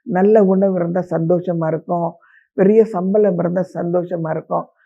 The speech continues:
அது சந்தோஷம் கிடையாது. அது வந்து உடம்புக்கு ஏதோ ஒரு, ஒரு சந்தோஷம் கொ-, தற்சமயம் கொடுக்கறது.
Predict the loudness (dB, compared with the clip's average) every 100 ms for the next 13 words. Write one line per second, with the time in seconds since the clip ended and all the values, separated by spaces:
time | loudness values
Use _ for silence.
0 | _ 0 2 2 0 0 0 0 -6 -4
1 | 0 2 2 0 -6 -8 _ _ _ _
2 | -4 4 4 4 4 4 4 0 -2 0
3 | 2 2 0 -2 -4 _ _ _ _ -2
4 | 2 6 6 6 4 2 2 2 0 -4
5 | _ _ _ _ _ -8 -2 2 4 4
6 | 4 2 0 -2 -18 _ -2 2 4 2
7 | 0 -6 -6 -8 -8 _ _ -4 -4 -2
8 | 0 0 -2 0 -2 0 0 2 0